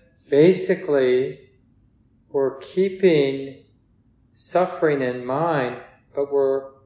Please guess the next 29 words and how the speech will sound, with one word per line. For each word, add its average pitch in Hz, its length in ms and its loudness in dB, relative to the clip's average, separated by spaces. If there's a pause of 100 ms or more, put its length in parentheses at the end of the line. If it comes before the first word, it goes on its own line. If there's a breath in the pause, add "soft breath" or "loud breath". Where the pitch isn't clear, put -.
learning 165 580 2
a 151 120 2
way 139 360 2
of 135 140 -2
relating 139 800 0
to 143 100 0
suffering, 123 880 -6 (840)
our 131 280 2
suffering, 131 680 -4
the 107 60 -8
suffering 131 480 -4
of 120 140 -4
others, 117 960 -4 (520)
in 127 140 -10
a 127 60 -4
way 127 180 0
that's 123 300 -2
enlivening 117 800 -4 (600)
and 107 140 -10
not 113 300 -6
deadening, 104 640 -2 (680)
in 113 120 -8
a 117 60 -4
way 117 200 0
that's 110 240 -6 (100)
honest 123 840 -8 (440)
and 113 100 -12
not 107 300 -8
dishonest. - 880 -8